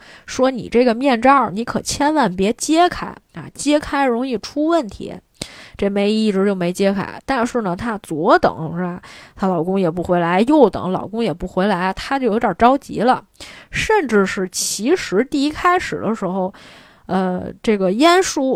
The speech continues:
啊，就是这大厦管理员也知道，实际上这个九叔啊，可能也没安啥好心，他呢可能在家里面养小鬼，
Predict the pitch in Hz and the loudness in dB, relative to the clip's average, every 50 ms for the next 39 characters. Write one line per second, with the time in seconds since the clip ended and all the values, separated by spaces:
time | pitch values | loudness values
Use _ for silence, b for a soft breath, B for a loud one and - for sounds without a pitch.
0 | - - - 185 151 160 175 - 254 254 247 226 226 226 214 214 - 269 269 254 | -4 -4 -8 -10 -10 -10 -8 -6 -4 -4 -2 0 2 2 2 2 0 -2 -2 -2
1 | 262 226 208 - 180 220 262 254 175 - - - 156 202 220 226 202 190 160 190 | -4 -4 -2 -2 -4 -2 -2 -4 -6 -6 -6 -4 -2 -2 -2 -2 -2 -4 -4 -4
2 | 180 - - - 254 277 320 330 311 226 - - - - - - 190 175 208 240 | -4 -6 -6 -2 0 2 4 4 2 2 0 -4 -10 -14 -12 -8 -4 -4 -4 -2
3 | 277 285 262 233 208 - - - 285 269 220 202 190 - - - - 175 110 104 | -2 -2 0 0 0 -2 -2 0 0 2 4 2 2 0 -2 -4 -2 -2 -2 -2
4 | - - - 262 285 294 262 196 175 170 - - - 170 175 196 247 254 214 185 | -6 -4 -2 0 2 2 2 2 0 -4 -8 -8 -8 -6 -4 -2 -2 0 0 -2
5 | 175 165 180 196 202 - - 226 226 233 226 214 196 190 214 - - 175 - - | -2 0 0 0 0 0 2 2 2 2 2 2 0 0 -2 -4 -6 -10 -8 -8
6 | - - - 190 185 185 180 190 - - - - 254 240 247 247 233 202 175 - | -10 -6 -4 -2 0 0 0 -2 -6 -12 -8 -4 -2 0 0 0 0 0 -2 -2
7 | - 170 151 - 165 180 208 233 233 202 - - 247 254 262 247 202 180 196 226 | -2 -4 -2 -2 -2 -2 0 2 2 2 2 2 2 2 2 2 0 0 -2 0
8 | 233 185 165 175 - 196 233 - - - 135 | 0 -2 -4 -4 -2 -2 -2 -2 -4 -6 -4